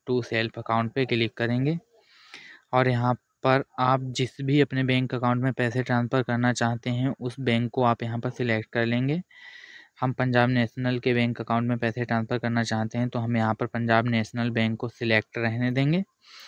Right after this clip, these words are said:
और यहाँ पर प्रोसीड पे क्लिक करेंगे। और यहाँ पर, हाँ, हम जितने भी पैसे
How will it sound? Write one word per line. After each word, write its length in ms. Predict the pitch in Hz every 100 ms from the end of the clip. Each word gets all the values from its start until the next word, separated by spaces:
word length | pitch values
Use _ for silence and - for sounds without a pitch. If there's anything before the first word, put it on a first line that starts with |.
| - - - -
और 160 | 127 127
यहाँ 180 | 120
पर 120 | 120 135
प्रोसीड 480 | - 123 123 120 117
पे 140 | 131
क्लिक 260 | 123 117 110
करेंगे। 400 | 120 120 135 156 170 _ _ _ _ _ _ _ _ _ _ _
और 220 | 147 139
यहाँ 180 | 131 127
पर, 160 | 127 135
हाँ, 220 | 131 120
हम 340 | 110 127 147
जितने 380 | 139 123 - 139
भी 100 | 139
पैसे 500 | 139 120 117 143 143